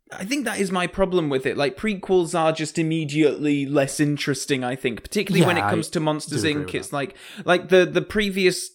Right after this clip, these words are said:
Speaker 1: developed project that you mentioned about Boo being a grown-up and so-, sort of exploring that. I think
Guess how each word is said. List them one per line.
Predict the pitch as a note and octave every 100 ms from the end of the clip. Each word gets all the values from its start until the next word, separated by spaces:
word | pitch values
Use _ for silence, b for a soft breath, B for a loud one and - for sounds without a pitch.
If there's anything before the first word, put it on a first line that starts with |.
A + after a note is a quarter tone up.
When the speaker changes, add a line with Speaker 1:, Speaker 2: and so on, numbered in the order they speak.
| -
Speaker 1:
developed | D#3+ D#3 D3 -
project | - D3 D3 B2 D3
that | A2
you | D3
mentioned | D3+ D#3 D3+ - C3+ C3
about | B2+ C3 A#2 -
Boo | - C#3 C3+
being | C3+ C3+ C3 C3
a |
grown-up | C3 D3+ D3 C#3+ C#3 - C#3
and | B2+ B2+ -
so-, | -
sort | C#3 - B2+
of | B2+
exploring | - D3 C#3 C3+ C3
that. | D3 C#3 -
I | C#3+
think | - F3+ E3+ -